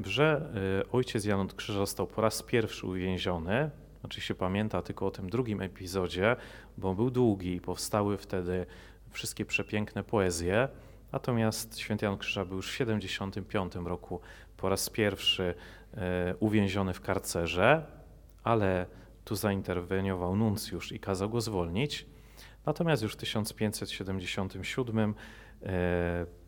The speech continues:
już nuncjusz się w międzyczasie zmienił i ten nowy nuncjusz już,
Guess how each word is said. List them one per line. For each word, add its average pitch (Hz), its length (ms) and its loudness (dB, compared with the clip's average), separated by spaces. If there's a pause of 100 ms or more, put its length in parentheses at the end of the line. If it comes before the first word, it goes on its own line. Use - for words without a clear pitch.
(160)
już 87 400 0 (120)
nuncjusz 110 500 4
się 90 160 0
w 82 80 -6
międzyczasie 87 520 -4
zmienił 107 600 2 (640)
i 135 160 -2
ten 92 260 -4
nowy 92 240 0
nuncjusz 92 540 -4
już, 90 320 -2